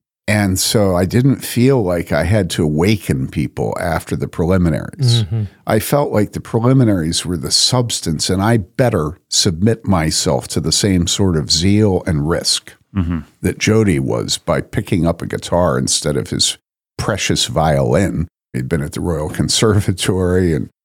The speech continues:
Speaker 1: Phil Moyer was out here to become the next, what's the guy's name? Hillier.
Speaker 2: Oh, yeah, yeah, yeah.
Speaker 1: The Hillier Ensemble. And then he picked up the drums. And so these guys were killing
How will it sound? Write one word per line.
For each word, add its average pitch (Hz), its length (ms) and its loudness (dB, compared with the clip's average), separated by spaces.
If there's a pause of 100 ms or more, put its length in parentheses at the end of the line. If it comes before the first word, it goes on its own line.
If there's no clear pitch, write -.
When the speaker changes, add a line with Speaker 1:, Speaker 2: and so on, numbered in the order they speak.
(100)
Speaker 1:
Phil 113 260 0
Moyer 101 400 4
was 87 220 2
out 95 260 2
here 95 180 2
to 85 100 0
become 90 460 0
the 80 120 2
next, - 600 0
what's - 260 0
the 85 100 0
guy's 76 480 2
name? 69 440 0 (340)
Hillier. 80 440 -2 (300)
Speaker 2:
Oh, 127 100 2
yeah, 113 280 0
yeah, 92 80 -14
yeah. 117 240 -18
Speaker 1:
The - 140 -2
Hillier 82 360 0
Ensemble. - 720 -4 (440)
And 110 160 2
then 135 100 4
he 135 140 4
picked - 360 -4
up - 180 -4
the 104 60 -2
drums. - 600 0
And 98 120 2
so 110 140 2
these 143 260 2
guys 123 540 0
were 95 340 0 (640)
killing 139 680 0